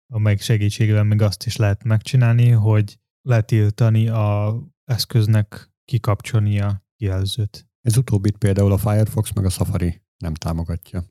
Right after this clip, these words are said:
Speaker 2: Illetve, hogy ez is még ilyen kísérleti fázisban van. A Chromék és Operáik tudják.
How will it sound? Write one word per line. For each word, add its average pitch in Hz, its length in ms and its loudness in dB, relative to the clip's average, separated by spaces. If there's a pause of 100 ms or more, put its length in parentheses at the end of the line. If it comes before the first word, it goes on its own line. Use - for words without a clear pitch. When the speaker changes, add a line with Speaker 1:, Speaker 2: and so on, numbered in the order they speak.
(260)
Speaker 2:
Illetve, 98 220 0
hogy 98 140 0
ez 87 100 2
is 85 140 -2
még 90 180 -2
ilyen 87 160 0
kísérleti 85 500 -2
fázisban 85 600 -4
van. 90 320 -6 (240)
A 113 40 -2
Chromék 104 440 0
és - 160 -8
Operáik 87 500 -4
tudják. 87 560 -6